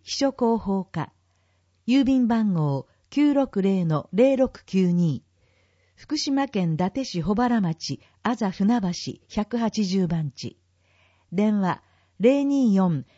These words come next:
五七五の一一一三。ファックス、零二四五七五の二五七零。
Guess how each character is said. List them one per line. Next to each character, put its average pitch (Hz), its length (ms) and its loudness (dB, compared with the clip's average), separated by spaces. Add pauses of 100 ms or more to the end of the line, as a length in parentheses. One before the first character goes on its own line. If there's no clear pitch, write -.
(140)
五 277 260 4
七 240 300 0
五 208 160 2
の 151 200 0 (160)
一 240 340 -2
一 151 260 -4
一 131 200 -8
三。 151 340 -4 (640)
フ 254 100 -4
ァ - 40 2
ッ - 20 -20
ク - 120 -20
ス、 - 260 -8 (340)
零 269 260 4
二 262 260 4
四 175 300 2 (300)
五 277 240 4
七 254 320 0
五 202 180 0
の 147 220 -2 (100)
二 269 240 2
五 247 240 2
七 151 320 0
零。 147 300 -4